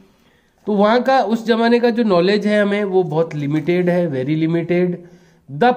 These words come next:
period of prehistory, ये जो प्री हिस्ट्री का जो period था,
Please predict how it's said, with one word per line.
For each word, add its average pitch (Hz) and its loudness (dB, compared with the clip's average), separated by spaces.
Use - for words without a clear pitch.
period 240 2
of 247 0
prehistory, 165 -2
ये 208 0
जो 285 2
प्री 208 0
हिस्ट्री 220 0
का 233 2
जो 220 -4
period 156 -4
था, - -16